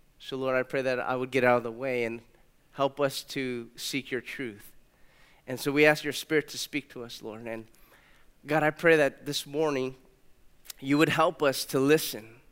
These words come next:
not with our elbows, as if this is the perfect message for the person next to me, and not with our fingers, as if that person over there really needs to hear this message. But Lord, help us to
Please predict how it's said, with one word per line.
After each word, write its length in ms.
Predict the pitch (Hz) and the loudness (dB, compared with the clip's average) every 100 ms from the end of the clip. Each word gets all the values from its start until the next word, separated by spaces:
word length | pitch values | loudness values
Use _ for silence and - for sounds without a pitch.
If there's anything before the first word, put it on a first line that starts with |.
| _ _ _ - _ _ _ _ | _ _ _ -20 _ _ _ _
not 260 | 135 151 | 2 4
with 220 | 147 143 143 | 2 -2 0
our 220 | 131 - | 0 0
elbows, 680 | 135 135 127 120 104 - - _ _ - - - _ - | -2 -2 -2 -4 -6 -10 -10 _ _ -20 -20 -20 _ -12
as 160 | 117 | -8
if 140 | 127 - | -8 -6
this 180 | 135 | -6
is 80 | 151 | -4
the 100 | 139 | -6
perfect 480 | - - 170 - - | -8 -2 0 0 -4
message 360 | 151 143 151 - | -2 -2 -4 -6
for 160 | 147 | -8
the 80 | 123 | -8
person 480 | - 143 - 135 127 | -4 -4 -4 -6 -4
next 320 | 127 - - | -4 -6 -12
to 80 | 113 | -14
me, 180 | 104 - - - - - _ _ _ _ _ _ _ - | -16 -20 -20 -20 -20 -20 _ _ _ _ _ _ _ -8
and 100 | 131 | 2
not 200 | 143 143 | 2 2
with 120 | 135 | -2
our 100 | 127 | -2
fingers, 760 | - 151 147 120 117 117 - - | -2 -2 0 -2 -4 -6 -14 -8
as 260 | 120 113 113 | -8 -8 -10
if 420 | 120 120 113 - | -4 -2 -2 -6
that 220 | - 131 - | -2 -2 -2
person 260 | 135 139 | -10 -4
over 180 | 123 113 | -4 -4
there 320 | 110 127 120 - _ | -2 -2 -2 -8 _
really 380 | - 131 151 147 | -12 2 4 4
needs 220 | 135 127 | 0 -4
to 100 | - | -8
hear 160 | 117 120 | -8 -8
this 160 | 110 104 | -10 -14
message. 320 | 101 - - | -12 -12 -12
But 120 | 107 | -8
Lord, 140 | 131 | -8
help 240 | 120 156 156 | -6 -6 -6
us 160 | 143 | -8
to 160 | 147 | -4